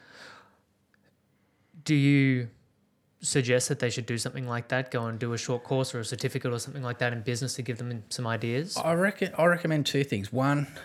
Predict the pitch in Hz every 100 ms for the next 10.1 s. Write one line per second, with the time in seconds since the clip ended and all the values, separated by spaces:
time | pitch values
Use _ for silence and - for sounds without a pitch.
0 | - - 131 139 131 123 - 117 113 113
1 | 110 - - 104 101 95 - - - -
2 | - - 110 107 107 113 107 107 107 107
3 | 110 104 104 107 104 101 107 104 101 101
4 | 101 - 101 110 110 107 107 107 92 -
5 | 95 - - 123 113 - - - - 107
6 | 127 123 127 131 127 120 117 - - 117
7 | 110 110 104 - - 107 101 - - 117
8 | 95 101 87 - - _ _ _ _ -
9 | 113 107 - - 131 - 143 139 123 110